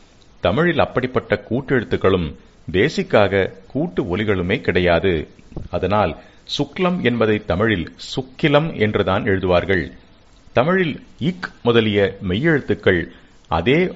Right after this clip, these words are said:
வர்க்கத்தை இந்த உதாரணத்தில் கா என்பதை சேர்ந்த உயிர் மெய்யுடன் தான் சேரும்.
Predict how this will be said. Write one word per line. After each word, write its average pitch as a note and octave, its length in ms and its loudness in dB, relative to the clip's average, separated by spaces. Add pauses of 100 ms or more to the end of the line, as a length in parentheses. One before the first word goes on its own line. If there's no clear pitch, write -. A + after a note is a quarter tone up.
வர்க்கத்தை G2 640 2 (380)
இந்த D3 300 0
உதாரணத்தில் G#2+ 800 0 (640)
கா A#2+ 220 6
என்பதை G2+ 640 0 (120)
சேர்ந்த A#2 760 2
உயிர் C#3+ 340 0
மெய்யுடன் G2+ 440 0
தான் F2+ 240 0
சேரும். F2 480 -2